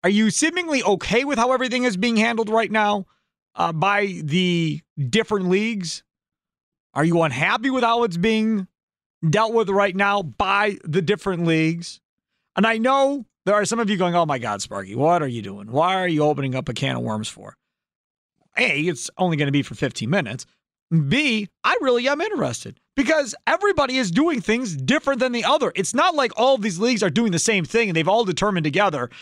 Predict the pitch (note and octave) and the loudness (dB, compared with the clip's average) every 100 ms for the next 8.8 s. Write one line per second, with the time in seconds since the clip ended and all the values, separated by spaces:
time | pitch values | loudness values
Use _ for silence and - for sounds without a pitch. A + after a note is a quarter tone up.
0 | - _ E3 F3 D#3 - _ _ D3+ D#4 | -20 _ 0 0 0 -6 _ _ 0 0
1 | - A#3 G#3 G#3 F#3+ F#3+ F3 C3 - E2 | 2 0 2 2 2 0 0 -2 -12 -18
2 | _ _ _ - G#3+ D4+ D4+ C4+ - A2 | _ _ _ -8 -4 0 2 2 -2 -6
3 | F3+ C#4 C4 G#3+ G#3 A3+ D#3+ C3 _ _ | -2 0 2 2 2 2 0 -4 _ _
4 | _ _ _ _ _ G3 G3 F#3 B3+ F3+ | _ _ _ _ _ 0 0 2 2 2
5 | E3 D#3+ G3 - _ B2+ E3+ E3+ C#3 B2+ | 0 0 -6 -8 _ -2 0 0 -2 0
6 | B3+ E3 C3 E3 _ _ - C#4+ G#4 F#4 | 0 0 -2 -4 _ _ -4 0 2 2
7 | D4+ B3 E3+ C#3 - _ _ - C4 F4+ | 2 2 0 -2 -8 _ _ 0 2 2
8 | C#4 C4+ G3+ G#3 G3+ G3 G#3+ | -2 -6 0 2 2 2 0